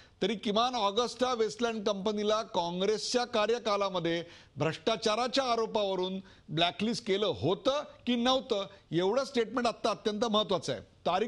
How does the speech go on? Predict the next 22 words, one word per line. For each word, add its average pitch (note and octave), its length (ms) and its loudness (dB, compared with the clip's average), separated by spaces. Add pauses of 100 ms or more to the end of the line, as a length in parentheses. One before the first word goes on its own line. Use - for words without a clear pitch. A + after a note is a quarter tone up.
तुम्ही A#3+ 160 2
देऊ G#3+ 180 2
शकत A#3 260 0
नसाल, A#3 360 0
ठीक - 440 -2
आहे, C#3+ 120 0 (240)
we'll A3+ 220 0
put B3 160 2
it C4 80 0
on B3 100 0
record A#3+ 240 0
की A3 80 -2
तुम्ही A#3 200 0
देऊ A3 200 2
शकत A#3+ 300 0
नाही G#3+ 120 2
आहात, G#3 140 2 (340)
परंतु A#3 400 0 (100)
केलं G#3 220 2
होतं C#4 280 0
की D4+ 100 -2
नव्हतं, A3+ 420 0